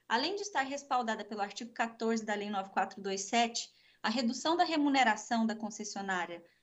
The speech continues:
quando o serviço não é prestado da forma adequada é corroborada também pelo princípio contratual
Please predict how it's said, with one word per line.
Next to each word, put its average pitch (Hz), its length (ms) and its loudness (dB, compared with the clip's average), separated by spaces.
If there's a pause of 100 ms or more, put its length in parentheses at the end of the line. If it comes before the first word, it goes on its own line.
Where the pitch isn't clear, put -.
(140)
quando 285 300 6
o 277 60 -2
serviço 233 540 0 (160)
não 247 440 8
é - 80 4
prestado 233 420 0
da 208 140 2
forma 214 260 -2
adequada 196 640 0 (320)
é 226 80 2
corroborada 247 680 4
também 262 500 -2
pelo 320 280 -4
princípio 311 500 -4
contratual 320 920 4